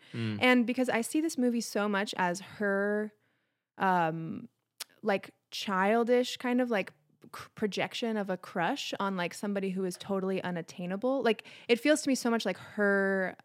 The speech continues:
Speaker 2: um, her, like, creating this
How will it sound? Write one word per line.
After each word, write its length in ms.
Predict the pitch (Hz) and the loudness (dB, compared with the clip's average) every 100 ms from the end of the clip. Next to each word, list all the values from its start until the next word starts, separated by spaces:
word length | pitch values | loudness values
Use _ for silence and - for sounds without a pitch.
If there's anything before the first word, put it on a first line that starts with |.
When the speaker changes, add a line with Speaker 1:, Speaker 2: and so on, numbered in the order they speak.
| - | -6
Speaker 2:
um, 580 | 180 170 170 165 165 185 _ _ _ - _ _ | -2 0 -2 -4 -8 -10 _ _ _ -20 _ _
her, 440 | - 214 208 208 | -4 2 2 2
like, 300 | 196 170 - - - | 2 -2 -4 -20 -8
creating 640 | - 208 185 185 202 196 | 0 2 4 6 6 4
this 420 | 190 185 - - | 4 2 -2 -8